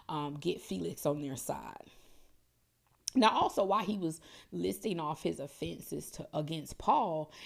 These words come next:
he accused Claudius Lysias of interfering with the matters of Jews. So, <laughs> so he's like, w-, you know, had this not happened, had he not interfered so violently,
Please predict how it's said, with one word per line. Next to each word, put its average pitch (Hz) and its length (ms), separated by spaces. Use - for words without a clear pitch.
he 247 220
accused 202 640
Claudius 160 500
Lysias 156 720
of - 220
interfering 180 520
with 156 120
the 156 60
matters 160 540
of 156 160
Jews. 147 680
So, 151 640
<laughs> - 40
so 170 180
he's 180 180
like, 156 200
w-, 165 220
you 202 80
know, 156 240
had 196 300
this 202 200
not 175 220
happened, 180 480
had 185 160
he 240 180
not 185 220
interfered 180 640
so - 220
violently, 147 960